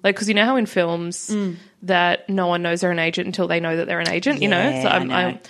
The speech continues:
Speaker 1: but also I'm
Speaker 2: That's you.
Speaker 1: Yeah, that's me.
Speaker 2: Okay, great.
Speaker 1: I'm a sleeper agent.
Speaker 2: Oh,
Speaker 1: Is that what they're
Speaker 2: great.
Speaker 1: called?
Speaker 2: I love that for you.
Speaker 1: Mm.
Speaker 2: Um, do you ever have, see, I have, I don't know, we, we're, we have active imaginations, don't we,
Speaker 1: Mm-hmm.
Speaker 2: as i-, in this job? Quite often,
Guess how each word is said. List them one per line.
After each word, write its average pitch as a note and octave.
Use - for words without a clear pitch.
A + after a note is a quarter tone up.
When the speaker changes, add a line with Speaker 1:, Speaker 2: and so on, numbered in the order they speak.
Speaker 1:
but -
also F3
I'm E3+
Speaker 2:
That's E3+
you. D3
Speaker 1:
Yeah, F#3+
that's -
me. -
Speaker 2:
Okay, F3
great. D#3
Speaker 1:
I'm F#3+
a F#3
sleeper F#3+
agent. G3
Speaker 2:
Oh, G3
Speaker 1:
Is -
that A3+
what -
they're C4
Speaker 2:
great. C#4
Speaker 1:
called? C#4+
Speaker 2:
I A3
love F#3+
that F#3
for -
you. E3+
Speaker 1:
Mm. F#3+
Speaker 2:
Um, A3
do -
you C5+
ever C5+
have, A3+
see, A#3
I -
have, D4+
I A#3+
don't F#3+
know, C#3+
we, A#3
we're, G#3+
we A#3
have A#3+
active F3
imaginations, D3+
don't D3
we, G3
Speaker 1:
Mm-hmm. -
Speaker 2:
as D#3+
i-, D3+
in D#3
this C#3+
job? D3
Quite A3+
often, F#3